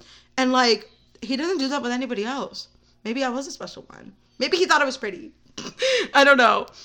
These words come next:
And then I also met, um, what's his face? Ashton, my favorite. Ashton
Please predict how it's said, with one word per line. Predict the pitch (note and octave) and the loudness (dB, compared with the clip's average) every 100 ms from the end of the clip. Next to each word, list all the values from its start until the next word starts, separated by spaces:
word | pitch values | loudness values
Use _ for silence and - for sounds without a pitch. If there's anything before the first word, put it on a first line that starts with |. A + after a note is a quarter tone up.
| - _ - | -20 _ -4
And | D#4 | 2
then | D#4 | 4
I | D4+ | 6
also | D4+ D#4 F#4 | 4 4 2
met, | D#4+ D4+ - B3 | 4 0 2 2
um, | C4 B3+ A#3+ A3+ G#3 - | 4 4 2 0 -4 -4
what's | B3 | -4
his | A#3+ | -2
face? | G#3+ F#3+ - | -4 -2 4
Ashton, | A3+ B3+ - A#3 G#3 G3 F3 | 4 4 2 2 2 0 -2
my | F#3+ A#3+ | -4 -6
favorite. | - - C#4+ D#4 F#3+ A#3 B3+ B3+ A#3+ A3 F#3 - - | -4 0 2 2 2 2 6 6 6 4 2 0 -4
Ashton | F#3 G3+ - D4 D4 | -2 -2 -2 -2 -2